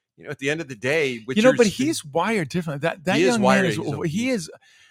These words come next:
Speaker 2: you know, I've met him
Speaker 1: Yeah.
Speaker 2: a handful of times. He is just, his idea of life is, is not
Speaker 1: Not very, yeah, it's not, it's,
Speaker 2: it's
Speaker 1: it
Speaker 2: not sane.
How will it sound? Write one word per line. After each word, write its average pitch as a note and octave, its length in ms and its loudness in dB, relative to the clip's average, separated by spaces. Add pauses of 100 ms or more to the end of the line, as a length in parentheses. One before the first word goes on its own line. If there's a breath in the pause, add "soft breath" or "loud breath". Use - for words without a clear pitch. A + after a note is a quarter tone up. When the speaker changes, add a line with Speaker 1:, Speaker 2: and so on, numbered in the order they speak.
(140 soft breath)
Speaker 2:
you G#3 80 -2
know, G#3 100 2
I've G#3+ 180 0
met F#3+ 260 0
him C3+ 280 -2
Speaker 1:
Yeah. C3+ 260 -4 (140)
Speaker 2:
a C#3+ 60 -8
handful G3 360 -2
of D3 60 -6
times. C3+ 280 -4
He G#3 300 -12
is C#3 340 -8
just, F3+ 340 -2 (340 soft breath)
his A3 380 -2 (140)
idea E3 840 -4 (200)
of C3+ 340 -4
life C3 500 -4 (100)
is, C3 360 -8 (280)
is B2 240 -6
not D3 580 -4 (380)
Speaker 1:
Not A#2+ 220 -2
very, A2+ 220 0
yeah, F#2 260 -4
it's - 160 -14
not, G#2+ 180 -6
it's, - 460 -12
Speaker 2:
it's F3 180 0
Speaker 1:
it E3+ 40 -2
Speaker 2:
not G#3+ 260 0
sane. C3+ 640 -4